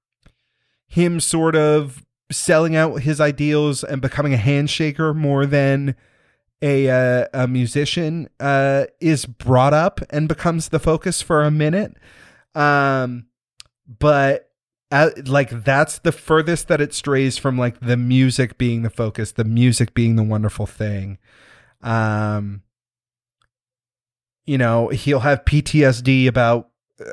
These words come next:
uh, assassination attempts and stuff like that, but it comes back to the music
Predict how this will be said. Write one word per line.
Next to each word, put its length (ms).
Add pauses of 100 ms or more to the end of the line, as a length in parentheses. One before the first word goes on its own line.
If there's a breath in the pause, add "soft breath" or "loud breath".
uh, 240 (380)
assassination 800
attempts 400
and 120
stuff 240
like 180
that, 440
but 400 (800)
it 240
comes 280
back 200
to 60
the 60
music 340